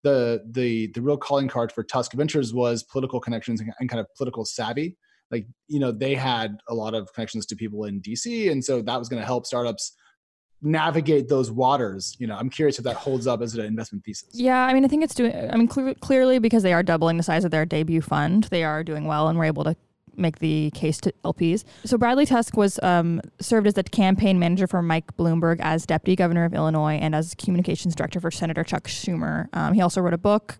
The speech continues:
Speaker 2: ca-, called The Fix-, The Fixer, My Adventures Saving Startups from Death by Politics. So I think the, the reason why they are able to land deals with companies like Coinbase and Bird and Row is these are companies that might have regulatory barriers and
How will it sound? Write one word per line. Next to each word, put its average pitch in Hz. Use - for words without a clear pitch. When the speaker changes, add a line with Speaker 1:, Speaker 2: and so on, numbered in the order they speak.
Speaker 2:
ca-, 151
called 170
The 170
Fix-, -
The 202
Fixer, 180
My 151
Adventures 156
Saving 147
Startups 160
from 165
Death 156
by 147
Politics. 156
So -
I 220
think 208
the, 170
the 190
reason 165
why 156
they 160
are 165
able 175
to 180
land 165
deals 170
with 185
companies 165
like 160
Coinbase 202
and 202
Bird 202
and 185
Row 185
is 180
these 160
are 160
companies 156
that -
might 151
have 160
regulatory 185
barriers 175
and 156